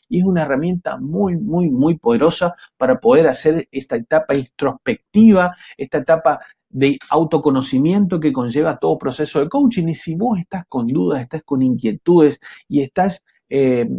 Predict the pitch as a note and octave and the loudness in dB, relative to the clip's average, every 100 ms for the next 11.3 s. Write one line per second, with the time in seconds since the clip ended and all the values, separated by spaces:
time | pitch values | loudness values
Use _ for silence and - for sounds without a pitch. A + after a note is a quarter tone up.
0 | - - C#3+ C#3+ D3+ F3 - F3+ F3+ D#3 | -10 -4 -2 2 2 0 0 -2 0 2
1 | C#3 B2 B2 - G3 F#3 C3 B2+ - G3 | 2 0 -6 0 2 2 0 -4 -2 -2
2 | D#3+ D#3+ D#3 - G3 F3+ E3+ E3+ C#3+ B2 | 0 0 -2 -2 0 2 0 -2 -4 -2
3 | C3 F3 F3 C#3 - A#2+ C3 D3+ F3+ F3+ | -2 0 0 -2 -4 -6 0 2 2 0
4 | C#3+ C#3 C3+ B2+ B2+ B2 B2+ F3 G#3 - | 0 2 2 2 2 -2 -2 -2 -4 -8
5 | _ - F#3 G#3+ F3 C#3+ F3 F#3+ F3+ B2+ | _ -4 4 4 4 -2 -2 -2 -2 -2
6 | A#2 - G#3 D3+ A2+ G#2+ A2+ G#2 C3 B2+ | -4 -4 -6 -4 -2 -2 -4 -4 -8 -2
7 | A3+ A#3 F3+ F#3 F3 - A3+ C4 C#4+ D3+ | 2 2 0 -4 -4 -2 -2 0 0 -2
8 | C3 A3 B2+ C#3+ F#3 C3 D3 C#3+ - D3 | -2 -2 -2 -4 -2 -2 -2 -4 -4 -4
9 | B2+ B2 C3+ C3 - _ _ B2 D3 G#3+ | 0 -2 -4 -10 -14 _ _ -2 4 4
10 | G#3+ B2+ C#3+ E3+ D3+ B2+ C#3 C3 A#2 G2 | 4 4 2 0 -4 -6 -4 -2 -2 -2
11 | - - A2 | -8 -8 -10